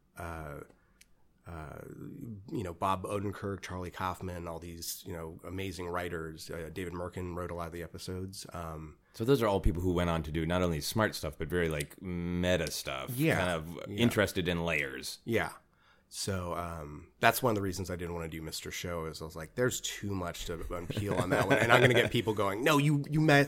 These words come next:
Speaker 1: you messed up that line. You don't rem-, you didn't remember that segue there." Uh, so
Speaker 2: Well, those people can actually get a life.
Speaker 1: <laughs>
Speaker 2: Yeah.
Speaker 1: There you go.
Speaker 2: If they criticize that. Uh, so were you watching, like, other comedy, uh,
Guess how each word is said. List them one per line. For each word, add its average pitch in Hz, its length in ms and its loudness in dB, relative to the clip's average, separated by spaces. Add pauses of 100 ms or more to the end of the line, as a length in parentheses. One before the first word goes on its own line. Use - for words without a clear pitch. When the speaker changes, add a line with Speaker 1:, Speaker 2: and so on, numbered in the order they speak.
Speaker 1:
you 143 100 2
messed 143 180 4
up 139 100 2
that 135 200 6
line. 117 300 10
You 117 40 6
don't 123 160 8
rem-, 120 220 4
you 139 60 6
didn't 135 160 10
remember 123 320 6
that 107 260 4
segue 117 480 2
there." 104 340 -2 (560)
Uh, 85 340 -6 (120)
so 82 540 -4
Speaker 2:
Well, 87 100 8
those 104 180 10
people 95 220 4
can 90 220 0
actually 76 340 -2
get 71 160 -4
a 71 60 -4
life. 67 380 -4
Speaker 1:
<laughs> - 40 -2
Speaker 2:
Yeah. - 160 8 (140)
Speaker 1:
There 139 320 6
you 92 100 -2
go. - 80 -4
Speaker 2:
If 73 160 2
they 67 120 -2
criticize 73 440 0
that. 71 220 0 (200)
Uh, 101 340 4
so 131 460 8 (120)
were 143 160 8
you 247 140 6
watching, 170 420 4
like, 170 220 4 (100)
other 156 500 6 (340)
comedy, 165 760 0
uh, 127 420 4